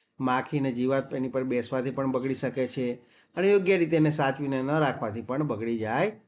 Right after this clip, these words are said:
છે. ખોરાક જ્યારે ખાવા લાયક ના રહે ત્યારે ખોરાક બગડી ગયો એમ કહેવાય.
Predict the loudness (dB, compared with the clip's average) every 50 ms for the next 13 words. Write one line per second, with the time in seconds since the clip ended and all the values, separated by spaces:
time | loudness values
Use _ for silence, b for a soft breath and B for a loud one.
0 | _ _ _ -16 -16 -16 -16 -18 _ _ _ _ _ _ _ _ _ _ _ _
1 | _ _ _ 2 4 4 4 4 4 4 4 4 4 2 0 2 2 4 4 6
2 | 6 4 4 4 2 2 2 4 4 4 4 2 0 -2 -6 b b b b _
3 | _ -4 -2 -2 -4 -4 -2 -2 -2 -2 -2 -2 -2 0 2 2 2 2 0 0
4 | -2 -2 -2 -4 -6 -6 -6 -6 -6 -6 -6 -10